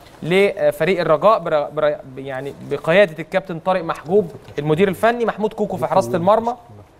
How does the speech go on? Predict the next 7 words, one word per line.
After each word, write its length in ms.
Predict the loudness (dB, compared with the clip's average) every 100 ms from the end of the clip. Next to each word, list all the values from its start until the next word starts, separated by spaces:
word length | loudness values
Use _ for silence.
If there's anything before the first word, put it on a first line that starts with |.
| _ _ -18 -12 -8
قدامه 400 | 2 2 2 -4
اتنين 260 | -4 -4
مساكين، 500 | -4 -4 -2 0 0 -2 -16 -20 -18
سعيد 340 | 0 2 4 2
أحمد 360 | -2 -2 -4
وأحمد 420 | -2 -4 -2 -4 -2
إبراهيم، 520 | -2 0 2 2 0